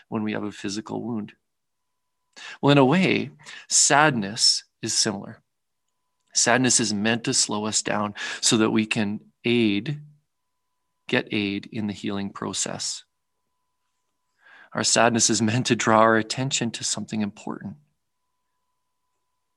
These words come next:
Because that's, that's the value of sadness. It shows us what we value. It shows us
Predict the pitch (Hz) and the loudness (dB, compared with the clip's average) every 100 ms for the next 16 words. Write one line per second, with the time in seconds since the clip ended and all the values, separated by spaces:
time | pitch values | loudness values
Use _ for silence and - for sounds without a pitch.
0 | 1017 1017 _ _ _ 1017 _ _ _ _ | _ _ _ _ _ _ _ _ _ _
1 | _ _ _ _ - 110 120 113 113 - | _ _ _ _ -10 -4 0 2 0 0
2 | - - - - - _ _ _ _ _ | -6 -12 -20 -20 -20 _ _ _ _ _
3 | _ _ _ - 117 120 - 117 104 110 | _ _ _ 0 2 2 0 0 4 6
4 | 110 107 107 104 - 110 113 113 110 - | 4 2 -2 2 2 2 -4 -6 -10 -6
5 | - - - _ _ _ _ _ _ _ | -4 -6 -10 _ _ _ _ _ _ _
6 | _ _ _ _ _ _ _ _ _ _ | _ _ _ _ _ _ _ _ _ _
7 | _ _ _ _ _ _ _ _ _ 1017 | _ _ _ _ _ _ _ _ _ _
8 | _ _ _ _ _ _ _ _ _ _ | _ _ _ _ _ _ _ _ _ _
9 | _ _ _ _ 110 - - 117 117 123 | _ _ _ _ -2 2 2 2 0 2
10 | 113 110 - 110 107 104 101 98 104 104 | 2 2 2 0 -2 -6 -6 -4 -4 -4
11 | 107 104 - _ - - - - - 113 | -10 -16 -20 _ -20 -20 -20 -16 -6 0
12 | - 110 113 110 110 110 - | 0 2 -2 -2 -4 -6 -8